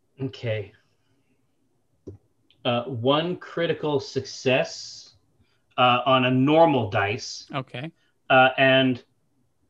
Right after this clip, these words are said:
Speaker 1: three successes on paradox dice, but no crits.
Speaker 2: So the no crit. So you're getting very lucky again. Four
Speaker 1: Yeah.
Speaker 2: successes again.
Speaker 1: This turned out great.
Speaker 2: This is, that's an excellent roll.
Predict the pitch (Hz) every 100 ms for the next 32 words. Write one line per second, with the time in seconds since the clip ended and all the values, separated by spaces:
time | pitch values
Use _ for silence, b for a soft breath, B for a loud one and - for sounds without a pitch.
0 | _ _ _ _ _ - - 151 190 190
1 | 147 - 156 131 143 135 - - 123 123
2 | 117 - 160 131 107 - - 104 101 -
3 | - 117 117 120 120 113 - 101 - -
4 | - - _ - 151 131 135 147 - 139
5 | 120 - _ _ - 123 120 139 135 131
6 | 135 127 131 123 113 107 - - 185 123
7 | 151 151 139 - 127 120 - 117 135 135
8 | 120 120 _ _ - 135 196 165 110 170
9 | - - _ _ _ - 156 139 117 117
10 | 135 147 123 123 - 127 117 113 110 107